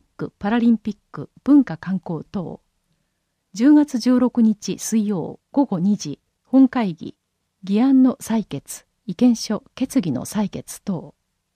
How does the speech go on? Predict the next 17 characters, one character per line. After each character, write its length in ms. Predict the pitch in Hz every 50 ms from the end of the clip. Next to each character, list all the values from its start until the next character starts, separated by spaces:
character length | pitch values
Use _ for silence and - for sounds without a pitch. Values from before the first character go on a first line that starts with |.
| _ _ _ _ _ _ -
表 220 | 226 208 190 - _
終 100 | - 175
わ 100 | 170 156
り。 160 | 160 151 143 - _ _ _ _ _ _ _ _ _ _ _ _ _ _
本 240 | _ - 269 302 302
会 240 | 294 - 311 277 214
議、 260 | 165 - 165 147 - -
委 120 | - 214
員 160 | 254 269 262
会 240 | - - 180 156 147
は 180 | - - 131 - -
傍 160 | 185 226 226
聴 200 | - - 214 196
で 100 | - 180
き 120 | 170 - 165
ま 140 | 160 165 165
す。 180 | - - -